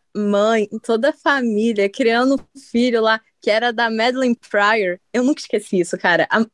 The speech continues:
literalmente, quando a Madeleine, tipo, morre, tá ligado? A Jean Grey vai lá e pega todas as memórias da mulher, vira pro Ciclope e fala, "Ai, você só gostava dela porque ela era parte de mim", mano. Fico muito puto.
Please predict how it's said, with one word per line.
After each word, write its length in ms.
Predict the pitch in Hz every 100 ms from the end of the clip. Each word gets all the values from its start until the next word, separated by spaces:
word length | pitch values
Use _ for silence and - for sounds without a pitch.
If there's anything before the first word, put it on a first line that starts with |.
| _
literalmente, 540 | 233 339 381 302 254 247
quando 180 | 247
a 60 | 240
Madeleine, 360 | 233 233 254 247
tipo, 280 | - 220 -
morre, 600 | 214 220 240 277 269 233
tá 120 | 220
ligado? 380 | 196 196 208 214
A 60 |
Jean 160 | 196 202
Grey 160 | 220 226
vai 120 | 226
lá 160 | 220
e 40 | 240
pega 280 | - 240 240
todas 440 | - 285 392 339
as 120 | 302
memórias 460 | 262 254 226 277 294
da 100 | 247
mulher, 480 | 240 202 175 190 226
vira 220 | 190 302
pro 180 | 370 311
Ciclope 540 | 311 - - 254 285 302
e 40 |
fala, 300 | - 226 226
"Ai, 220 | 277 294
você 240 | 285 277 285
só 100 | 294
gostava 440 | 262 269 302 277
dela 180 | 254 277
porque 160 | 262 330
ela 160 | 294
era 100 | 285
parte 360 | 277 269 269 254
de 180 | 233 233
mim", 180 | 226
mano. 160 | 208 190
Fico 200 | 196 -
muito 180 | 190 -
puto. 160 | 180